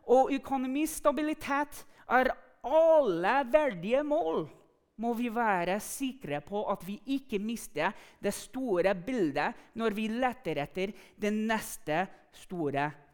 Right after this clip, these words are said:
tingen. Selvfølgelig ønsker Ga-, Gud at vi skal lete etter de beste, de største tingene i livet vårt.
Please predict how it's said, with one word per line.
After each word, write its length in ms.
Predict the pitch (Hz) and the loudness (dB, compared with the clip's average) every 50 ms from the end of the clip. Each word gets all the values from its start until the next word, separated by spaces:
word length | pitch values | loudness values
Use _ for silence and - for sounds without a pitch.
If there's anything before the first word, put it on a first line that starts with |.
| _ - | _ -18
tingen. 380 | - - 139 131 123 139 143 135 - _ _ _ _ _ _ _ _ _ _ _ _ _ _ _ _ _ _ _ _ _ _ _ _ _ _ _ _ _ _ _ _ _ _ _ _ _ _ _ _ _ _ _ | -12 -10 -10 -8 -6 -8 -8 -10 -12 _ _ _ _ _ _ _ _ _ _ _ _ _ _ _ _ _ _ _ _ _ _ _ _ _ _ _ _ _ _ _ _ _ _ _ _ _ _ _ _ _ _ _
Selvfølgelig 1000 | - 240 208 202 - - - - 269 277 269 254 247 185 151 170 175 202 240 240 196 - - _ _ - 294 | -12 -10 -8 -8 -8 -10 -8 -8 -8 -6 -6 -6 -6 -6 -4 -2 -2 0 0 -2 -4 -6 -10 _ _ -8 -6
ønsker 380 | 262 240 - - - 208 165 165 | -6 -6 -6 -4 -4 -6 -4 -2
Ga-, 240 | 214 220 220 220 - - 254 247 185 170 | -2 -2 -2 -2 -2 -4 -4 -4 -4 -4
Gud 320 | 214 247 277 269 233 254 - - - - - | -6 -4 -4 -4 -6 -8 -10 -16 -20 -14 -8
at 140 | - 208 185 | -6 -6 -4
vi 80 | 208 240 | -4 -4
skal 320 | - - 262 247 240 233 247 269 | -2 0 2 2 2 0 2 0
lete 320 | 262 254 254 - 214 - | 0 0 0 -2 -4 -2
etter 380 | - 226 233 - 247 247 - - - - - | -2 -4 -6 -4 -6 -6 -6 -8 -16 -16 -6
de 140 | 180 247 247 190 | -4 -4 -4 -2
beste, 640 | - 254 254 254 240 - - - - 262 247 226 - - - - - | 2 2 2 2 2 -6 -10 -4 0 2 2 2 0 -2 -10 -20 -10
de 140 | - 233 247 | -6 -4 -4
største 480 | - - - 294 277 226 - - 247 226 | -4 -4 -2 -2 -2 -2 -2 -4 -4 -4
tingene 540 | - - 269 277 262 254 208 220 220 254 - | -4 -4 -4 -4 -4 -2 -2 -2 -2 -2 -2
i 140 | 254 262 262 | -2 -4 -4
livet 300 | 247 254 240 220 247 247 | -2 -4 -4 -4 -6 -4
vårt. 340 | 277 277 262 196 175 - - | -4 -2 0 0 0 -2 -4